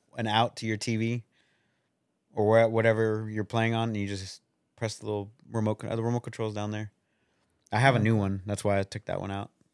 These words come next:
Speaker 2: Oh, okay, okay.
Speaker 1: I have a new one. That one, uh, that, they both auto switch, but you can, like, I have
Speaker 2: What do you mean auto switch?
Speaker 1: So, like, whenever you turn one system on, it automatically goes to that input,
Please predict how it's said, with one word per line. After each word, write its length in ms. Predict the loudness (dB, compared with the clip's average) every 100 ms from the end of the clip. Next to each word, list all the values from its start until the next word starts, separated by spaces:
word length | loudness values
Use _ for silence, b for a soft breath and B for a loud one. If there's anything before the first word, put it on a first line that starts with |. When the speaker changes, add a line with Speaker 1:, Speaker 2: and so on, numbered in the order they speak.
| _
Speaker 2:
Oh, 100 | -6 -4
okay, 160 | -4 -8
okay. 200 | -6 0
Speaker 1:
I 60 |
have 180 | 2 2
a 40 |
new 160 | 2 0
one. 120 | 2
That 100 | 4
one, 120 | 4 2
uh, 180 | -2 2
that, 260 | 2 4
they 80 | 2
both 240 | 6 4 4
auto 220 | 4 4
switch, 420 | 2 2 0 -2 -18 _ _ _ _ -4
but 80 |
you 60 | 0
can, 200 | 0 -2
like, 120 | -2 2
I 80 | 4
have 300 | 4 2 -4 _ _
Speaker 2:
What 100 | 0
do 60 | 2
you 20 |
mean 140 | 2 2
auto 180 | 0
switch? 340 | -2 -10 -20 -20 _ _ _ _ _
Speaker 1:
So, 140 | 2
like, 140 | 4 4
whenever 240 | 4 4
you 100 | 2
turn 300 | 2 2 2
one 180 | 2 0
system 300 | -2 -2 2
on, 420 | 6 6 2 -4 -8
it 200 | -4 0
automatically 520 | 4 4 4 2 -2 -2
goes 200 | -2 0
to 60 |
that 200 | 0 0
input, 440 | -2 -2 0 -2